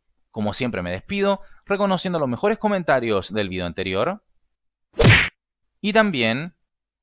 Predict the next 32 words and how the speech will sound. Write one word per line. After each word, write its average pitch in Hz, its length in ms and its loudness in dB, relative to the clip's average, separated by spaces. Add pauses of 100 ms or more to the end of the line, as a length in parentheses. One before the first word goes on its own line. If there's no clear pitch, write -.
(680)
agradeciendo 101 540 0
a 101 40 -4
los 110 80 -4
miembros 185 480 -2
por 156 300 -8
creer 120 580 -2
en 131 120 -6
partidas 107 440 -4
inmortales 95 420 -2
de 87 60 -4
ajedrez. 85 680 -6 (440)
Te 135 100 -2
dejo 117 440 -2
aquí 95 160 -8
en 95 100 -8
pantalla 185 680 -2 (360)
dos 202 220 2
videos 120 680 2
sugerencia 156 840 -4 (220)
para 208 180 4
que 190 80 -4
te 170 80 -4
sigas 175 380 -4
entreteniendo 151 680 -2
y 104 60 -2
empapando 101 480 -4
con 90 140 -6
el 90 80 -6
ajedrez 120 600 -2
en 131 120 -6
nuestro 110 240 -8
canal. 170 400 -2